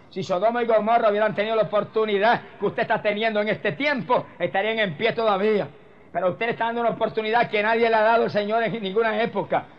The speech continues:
El mensaje en su propia casita, el mensaje por radio, el mensaje por televisión, el mensaje por todas las formas de comunicación.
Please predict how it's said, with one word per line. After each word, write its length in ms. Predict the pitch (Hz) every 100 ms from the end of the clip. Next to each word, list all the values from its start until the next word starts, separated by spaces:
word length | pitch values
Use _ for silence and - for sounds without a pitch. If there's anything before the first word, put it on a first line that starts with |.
| -
El 160 | 196 196
mensaje 440 | 208 156 254 269
en 60 | 269
su 160 | 214
propia 320 | 226 233 233
casita, 720 | 214 190 - 208 233 170 151 - - -
el 120 | 196
mensaje 400 | 196 180 240 233
por 180 | 247 208
radio, 320 | 202 196 151 - - -
el 140 | 208
mensaje 380 | 226 220 247 269
por 160 | 277 262
televisión, 560 | 269 240 180 214 160 - -
el 140 | 180 208
mensaje 320 | 196 269 285
por 140 | 262
todas 180 | - 269
las 60 | -
formas 240 | 277 262
de 80 | 262
comunicación. 600 | 247 233 160 190 240